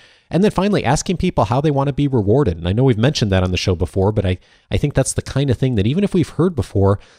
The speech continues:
of really putting that into practice. And if you can do that and have that conversation with people and understand what it is, how it is they want to be recognized and rewarded,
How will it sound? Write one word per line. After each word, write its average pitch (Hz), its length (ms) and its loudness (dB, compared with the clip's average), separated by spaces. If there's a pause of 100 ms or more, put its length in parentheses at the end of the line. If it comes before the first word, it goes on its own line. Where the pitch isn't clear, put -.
(160)
of 92 80 -10
really 175 220 2
putting 165 480 0
that 123 160 2
into 110 160 0
practice. - 640 -4
And 101 160 -2
if - 180 -2
you 143 160 0
can 165 240 -2
do 123 220 0
that 95 400 0 (400)
and 95 340 2
have 123 220 -2
that 127 160 0
conversation 107 720 0
with 95 180 0
people 98 340 -2
and 87 100 -2
understand 101 720 -2 (320)
what 104 240 2
it 113 100 2
is, 104 160 2
how 120 220 0
it 131 80 4
is 110 100 0
they 110 80 0
want 104 160 2
to 101 40 -2
be 90 120 0
recognized 98 800 -2
and 87 120 -6
rewarded, 92 640 0